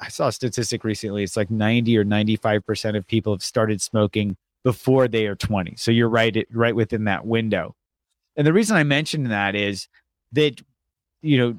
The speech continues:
at, c-, cigarettes aren't advertised as, like, "This tastes great." You know? They're, you know,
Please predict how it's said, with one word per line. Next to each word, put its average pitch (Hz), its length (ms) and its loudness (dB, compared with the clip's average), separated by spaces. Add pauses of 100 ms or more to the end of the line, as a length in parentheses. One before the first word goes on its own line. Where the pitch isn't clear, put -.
(100)
at, 147 220 0
c-, - 180 -8
cigarettes 202 420 2
aren't 143 220 0
advertised 113 880 -2
as, 104 160 -6
like, 107 240 -6 (220)
"This 208 400 -2
tastes - 600 -4 (100)
great." 107 640 -2 (880)
You 117 200 0
know? 123 220 2 (540)
They're, 165 280 4 (320)
you 165 240 4
know, 156 200 0